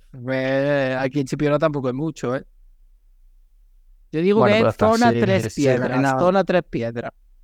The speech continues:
Speaker 2: Pues nada. Sí,
Speaker 1: ¿Cómo
Speaker 2: quiero
Speaker 1: no,
Speaker 2: mandarle
Speaker 1: cómo no?
Speaker 2: aquí un alegato a, a,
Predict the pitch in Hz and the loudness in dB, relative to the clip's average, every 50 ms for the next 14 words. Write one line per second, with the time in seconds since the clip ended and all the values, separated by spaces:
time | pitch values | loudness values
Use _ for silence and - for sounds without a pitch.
0 | - - - - - - - - _ _ - _ _ _ - _ _ _ _ _ | -20 -20 -20 -20 -20 -20 -20 -20 _ _ -20 _ _ _ -20 _ _ _ _ _
1 | _ _ _ - _ _ _ 69 - - 53 50 - - - - _ _ _ _ | _ _ _ -20 _ _ _ -10 -8 -6 -6 -8 -10 -12 -18 -20 _ _ _ _
2 | _ _ _ _ - - - - 143 139 135 123 - 202 202 220 220 226 - - | _ _ _ _ -12 -12 -6 -2 0 0 0 0 2 2 4 4 4 4 4 2
3 | 151 151 143 147 - - 151 - 151 147 143 143 127 139 147 131 - 143 139 135 | 2 2 2 2 2 2 2 2 2 0 -2 -2 -2 -2 -4 -2 -2 -2 -2 0
4 | 135 135 135 135 135 135 - _ _ 143 - - - | 0 -2 -4 -6 -8 -14 -20 _ _ -10 -10 -10 -16